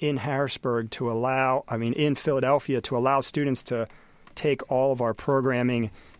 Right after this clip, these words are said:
directly in Philadelphia and still live at home, um, was a goal. And so we, uh, just cut the ribbon on a forty thousand square foot facility, uh, right across the street from the community college in Philadelphia. And we expect to serve,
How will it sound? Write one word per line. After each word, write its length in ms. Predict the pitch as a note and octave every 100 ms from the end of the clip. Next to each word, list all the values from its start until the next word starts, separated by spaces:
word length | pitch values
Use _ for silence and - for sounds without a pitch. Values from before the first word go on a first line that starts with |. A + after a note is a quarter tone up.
| -
directly 440 | - B2+ C3+ C#3+ C3
in 120 | A#2+
Philadelphia 500 | - B2 C#3 D#3+ C#3
and 80 | A#2+
still 240 | - D#3+
live 160 | D3+ B2+
at 80 | A2+
home, 400 | F#3 F#3+ D3 C3 - - -
um, 440 | C#3 B2+ B2 -
was 180 | C3+ C#3
a 60 | C3
goal. 420 | C3 D3+ C3+ A#2+
And 140 | A#2
so 260 | A#2 C3+ B2
we, 480 | B2 C3 C3 C3 -
uh, 160 | A#2+ A#2
just 200 | A#2+ -
cut 180 | - C3
the 80 | C3
ribbon 260 | C3+ C3
on 100 | B2+
a 60 | A#2+
forty 280 | - C3 B2
thousand 420 | - B2+ B2 A#2+
square 300 | - C3+ B2+
foot 320 | - C#3 A#2
facility, 640 | - A#2 D3+ C#3+ C#3 C3 - - _ _
uh, 100 | B2
right 220 | B2 C3+
across 320 | C3 - C#3 -
the 120 | B2+
street 300 | - C#3+ C#3
from 320 | - C3 B2+
the 60 | A#2+
community 360 | - C#3 C3+
college 400 | B2 C#3+ C3 B2+
in 80 | B2
Philadelphia. 720 | A#2 C3 B2+ C#3 D#3 G3 F#3+ - -
And 300 | A#2 A#2+ A#2+
we 320 | B2 B2 A#2+ -
expect 400 | - - B2+ -
to 100 | -
serve, 460 | - D3+ C#3 B2+